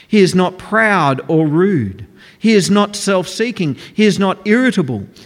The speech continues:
and he keeps no record of wrongs. Jesus does not delight in evil, but he rejoices with the truth. Jesus always protects, always trusts, always hopes,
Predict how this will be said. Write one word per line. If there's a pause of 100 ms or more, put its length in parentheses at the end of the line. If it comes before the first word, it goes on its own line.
(120)
and
he
keeps
no
record
of
wrongs. (320)
Jesus
does
not
delight
in
evil,
but
he
rejoices
with
the
truth.
Jesus
always
protects, (220)
always
trusts, (160)
always
hopes,